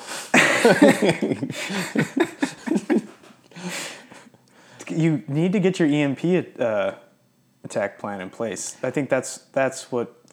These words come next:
Speaker 2: our listeners are hopefully realizing out of all this, is that, you know, we got a plan, and if you don't have a plan, you're bound to get, uh,
Speaker 1: Raided.
Speaker 2: rolled up in a croc gang.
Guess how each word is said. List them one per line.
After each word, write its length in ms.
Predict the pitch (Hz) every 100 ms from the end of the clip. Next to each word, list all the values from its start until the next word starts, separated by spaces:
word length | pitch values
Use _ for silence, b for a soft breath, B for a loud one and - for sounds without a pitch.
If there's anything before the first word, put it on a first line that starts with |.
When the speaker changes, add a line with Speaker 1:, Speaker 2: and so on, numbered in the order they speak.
| _ -
Speaker 2:
our 160 | 110 113
listeners 400 | 127 - 110 110
are 60 |
hopefully 340 | 117 110 110 101
realizing 540 | 113 131 117 110 107
out 80 | 104
of 100 | 104
all 180 | 101 101
this, 240 | 104 -
is 200 | 110 110
that, 360 | 110 104 - b b b b b b -
you 60 |
know, 40 | 117
we 60 | 156
got 120 | 165
a 20 |
plan, 360 | - 120 120 117 _ -
and 480 | 127 113 104 101 98 - -
if 120 | -
you 80 | 120
don't 160 | 135 135
have 100 | 117
a 60 |
plan, 400 | - 107 104 104
you're 120 | 107 104
bound 440 | 104 107 107 101
to 100 | 101
get, 360 | 101 98 92 _ _ _ _ _ _ _ _ _ -
uh, 360 | 78 80 65 - - - _ -
Speaker 1:
Raided. 400 | 101 92 73 113
Speaker 2:
rolled 280 | 123 117 117
up 320 | 110 - - b b b -
in 100 | 95
a 140 | 92 - _ -
croc 400 | - 110 98 -
gang. 320 | 92 90